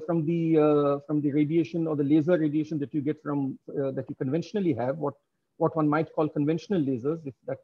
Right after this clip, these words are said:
term is permitted, uh, where, of course, the radiation is produced by, uh, transitions of electrons between, uh, energy levels. And those energy levels are, of course, fundamentally quantum in their nature. Uh, so, uh, however, if you have an electron beam in an,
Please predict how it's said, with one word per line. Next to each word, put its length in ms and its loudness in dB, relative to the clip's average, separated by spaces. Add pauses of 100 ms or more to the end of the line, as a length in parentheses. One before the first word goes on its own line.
term 160 -2
is 120 -8
permitted, 440 -4 (580)
uh, 360 4
where, 320 6
of 140 -2
course, 300 2
the 160 2
radiation 420 4
is 120 -4
produced 580 0
by, 320 4 (280)
uh, 280 0
transitions 600 0
of 140 -2
electrons 460 -2
between, 480 -2
uh, 300 0 (100)
energy 280 0
levels. 360 0 (560)
And 160 2
those 220 6
energy 260 4
levels 300 2
are, 120 0
of 140 -8
course, 300 0
fundamentally 560 -2
quantum 320 -2
in 100 -2
their 120 -4
nature. 360 -10 (680)
Uh, 340 2
so, 560 6
uh, 300 4
however, 400 4
if 120 0
you 80 2
have 140 4
an 80 2
electron 380 2
beam 200 0
in 60 0
an, 180 2